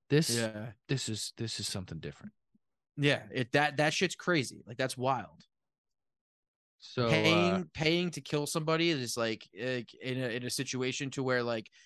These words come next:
Speaker 2: you gotta get a tattoo 'cause peop-, that's the thing, though. That's another thing about the tattoo is, like,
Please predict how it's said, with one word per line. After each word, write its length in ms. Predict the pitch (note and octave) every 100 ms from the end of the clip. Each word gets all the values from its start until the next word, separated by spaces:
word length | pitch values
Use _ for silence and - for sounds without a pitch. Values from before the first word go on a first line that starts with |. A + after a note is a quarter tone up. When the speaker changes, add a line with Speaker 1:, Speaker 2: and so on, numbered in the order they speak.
| _
Speaker 2:
you 100 | B2
gotta 180 | B2+ C3+
get 120 | C3
a 60 | B2+
tattoo 540 | - B2+ - C3 C#3
'cause 220 | C#3 B2+ A2+
peop-, 260 | C3+ C3 - -
that's 140 | D4
the 80 | C#4+
thing, 180 | D#4+ C#4
though. 120 | D3+
That's 140 | D#3+
another 160 | G#3 A3+
thing 80 | G#3+
about 180 | D#3
the 80 | -
tattoo 200 | C#3+ C#3
is, 100 | B2+
like, 160 | B2